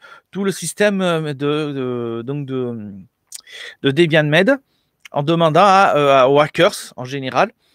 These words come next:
à, pas aux pirates, hein, attention, hein, parce qu'en fait il faut, faut bien, bien faire le, le, le distinguo entre pirates et hackers. Les, les hackers,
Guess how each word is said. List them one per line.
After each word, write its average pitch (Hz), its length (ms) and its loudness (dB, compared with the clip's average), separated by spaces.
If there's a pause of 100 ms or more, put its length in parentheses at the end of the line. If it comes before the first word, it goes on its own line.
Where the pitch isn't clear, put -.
(480)
à, - 100 -6
pas 208 160 6
aux 208 60 4
pirates, 180 400 -2
hein, 170 60 -4
attention, 160 380 -12
hein, 151 120 -10 (200)
parce 127 140 -18
qu'en 127 140 -8
fait 170 180 -8
il - 60 -16
faut, 131 180 -10 (240)
faut 120 80 -20
bien, 160 240 -6
bien 180 180 -4
faire 160 200 0
le, 135 180 0
le, 110 580 -6
le 127 140 -14
distinguo 160 480 -2 (400)
entre 143 200 -6
pirates 170 420 0
et 196 60 4
hackers. 185 580 0 (880)
Les, 160 680 2 (520)
les 160 100 2
hackers, 196 340 2